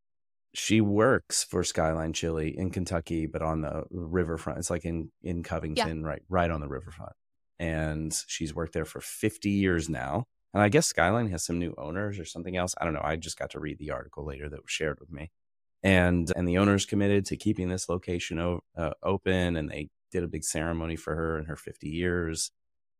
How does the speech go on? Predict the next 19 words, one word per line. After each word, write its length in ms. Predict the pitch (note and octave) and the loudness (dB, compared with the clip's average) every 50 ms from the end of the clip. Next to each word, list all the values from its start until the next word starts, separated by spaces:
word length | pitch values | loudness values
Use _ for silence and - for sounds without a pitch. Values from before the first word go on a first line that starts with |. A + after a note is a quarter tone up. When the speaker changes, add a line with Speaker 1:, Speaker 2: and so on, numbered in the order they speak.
| _ _ | _ _
Speaker 1:
You 220 | - - E2 F#2+ F#2 | -10 -2 2 2 4
know, 280 | E2 D#2 D2+ D2+ D2+ - _ _ _ _ _ _ G1+ G1+ | 4 4 2 2 0 -4 _ _ _ _ _ _ -14 -12
uh, 80 | G1+ G1+ - _ _ _ _ _ - | -12 -12 -14 _ _ _ _ _ -6
reach 280 | C#2+ G2+ G#2 G#2 - | 0 2 2 2 2
for 100 | - G2+ | 0 -4
the 60 | F#2 | -4
stars. 560 | F#2 - - E2+ E2 E2+ F2 G#2+ - - - - | -4 0 2 4 4 6 4 4 0 -4 -6 0
That's 180 | - E2 D#2+ - | -2 -2 -2 0
what 100 | D#2 D#2 | -2 0
my 160 | D#2+ D2+ D#2 | 2 2 0
family 340 | F2+ - E2+ E2+ E2+ E2 D#2+ | 0 0 0 0 0 0 0
does. 320 | D#2+ D#2+ D#2+ G2 A#2 - _ | -2 0 -2 -2 -2 -4 _
They, 180 | E2+ E2+ E2+ E2 - _ - - | -2 -2 -2 -2 -4 _ -14 -6
you 160 | - F2 E2+ | -4 -2 0
know, 260 | D#2+ D#2 E2+ A2 A#2+ _ _ _ _ | 0 0 0 -2 -4 _ _ _ _
they 80 | - F2+ | 0 2
wanna 380 | F#2 F#2 F2+ E2+ E2 D#2+ D#2 - _ | 4 4 4 4 2 0 -2 -4 _
achieve. 580 | - - - - F#2 F2+ F2 F#2 A#2+ - - - _ _ _ _ _ _ _ _ _ _ _ | -8 -6 -4 -2 0 2 2 0 -2 -4 -10 -18 _ _ _ _ _ _ _ _ _ _ _
And, 360 | - F#2+ F#2+ F#2 F#2 F#2 E2+ | 2 4 6 6 4 4 2